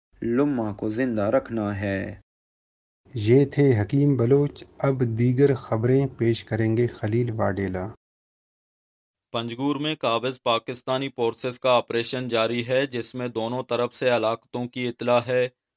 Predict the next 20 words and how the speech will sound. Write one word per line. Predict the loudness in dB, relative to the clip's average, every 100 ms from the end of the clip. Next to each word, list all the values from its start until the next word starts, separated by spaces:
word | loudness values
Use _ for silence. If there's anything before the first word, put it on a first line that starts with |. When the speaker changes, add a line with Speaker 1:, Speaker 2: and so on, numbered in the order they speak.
| -4
Speaker 3:
पाकिस्तान | -4 -4 -12 -4 -4 -4
के | -4
अस्करी | -2 -2 -4 -4 -2
ज़राए | 0 2 0
ने | -2 -6
झड़प | -4 -2 -2 -2
की | -10
तस्दीक | -4 -4 -2 -6 -4
करते | -4 -4 -2
हुए | 0 0 -2
कहा | 0 2 2
है | 2 -4
कि | -4
पंजगूर | -8 -8 -8 -6 -6 -4
के | -6
पहाड़ी | -4 -2 0 0 0 -2
इलाके | 2 0 0 -4
में | -4 -6 -2
पाकिस्तानी | -4 -4 -12 -6 -6 -4
फ़ौज | -6 0 2 2